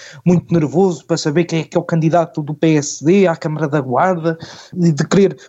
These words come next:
forçar a decisão e, e, e, e entendo perfeitamente isso, porque lá está,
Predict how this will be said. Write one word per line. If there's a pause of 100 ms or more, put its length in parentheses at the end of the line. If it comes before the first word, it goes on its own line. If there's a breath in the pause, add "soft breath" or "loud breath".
(120)
forçar
a
decisão
e,
e,
e, (680)
e
entendo
perfeitamente
isso,
porque
lá
está,